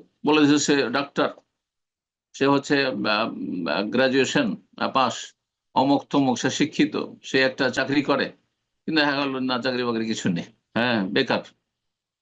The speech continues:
এমন যদি হয়, ফালাহাল খেয়ারও, তাহলে সে মেয়েরও স্বাধীনতা থাকবে, ফিল বাকাই আউল ফাসখি,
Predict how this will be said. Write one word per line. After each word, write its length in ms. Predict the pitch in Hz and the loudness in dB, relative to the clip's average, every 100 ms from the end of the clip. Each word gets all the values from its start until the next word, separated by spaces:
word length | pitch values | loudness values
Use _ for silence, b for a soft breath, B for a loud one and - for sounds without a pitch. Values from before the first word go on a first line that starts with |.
| _ _ _ _ _ _ _ _ _ | _ _ _ _ _ _ _ _ _
এমন 400 | 101 110 120 120 | -2 0 2 2
যদি 280 | 113 110 107 | 2 0 0
হয়, 600 | 101 98 90 85 85 82 | -2 0 2 2 -2 -6
ফালাহাল 500 | - 123 120 123 120 | -4 -2 0 0 -2
খেয়ারও, 480 | 113 131 113 110 101 | -2 0 0 0 0
তাহলে 240 | 110 117 | 0 0
সে 260 | 120 - 135 | -2 0 0
মেয়েরও 1000 | 135 135 135 135 139 139 139 143 - - | 2 2 2 2 2 2 2 0 -4 -10
স্বাধীনতা 600 | - 113 113 135 139 127 | -4 0 0 0 0 0
থাকবে, 500 | 120 135 113 101 101 | -2 -2 -4 -4 -4
ফিল 260 | 95 117 107 | -2 -2 -2
বাকাই 580 | 98 104 - 120 131 139 | 0 0 2 0 2 2
আউল 240 | 120 113 | 0 0
ফাসখি, 720 | 101 104 - - 92 78 - | 0 -2 -2 -6 -4 -4 -6